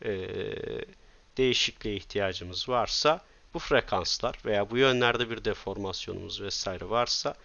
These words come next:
bu frekanslar veya bu mod şekilleri, buradaki deformasyonlar bizim için önem arz edecektir. E, analizi yorumlarken bu şekilde yorumlayarak da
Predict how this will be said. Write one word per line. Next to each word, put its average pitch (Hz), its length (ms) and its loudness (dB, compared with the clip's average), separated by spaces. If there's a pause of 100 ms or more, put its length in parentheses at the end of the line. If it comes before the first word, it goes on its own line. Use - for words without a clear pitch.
(340)
bu 156 60 -2
frekanslar 98 720 0
veya 95 220 -6
bu 120 60 -6
mod 120 220 0
şekilleri, 92 680 -6 (140)
buradaki 113 380 0
deformasyonlar 87 920 -8 (440)
bizim 110 220 0
için 135 320 -4 (360)
önem 113 420 0
arz 120 280 0
edecektir. 92 760 -6 (480)
E, 98 60 -6 (580)
analizi 101 460 0
yorumlarken 107 680 -4 (160)
bu - 60 -6
şekilde 92 400 -6
yorumlayarak 92 760 -6
da 139 140 -6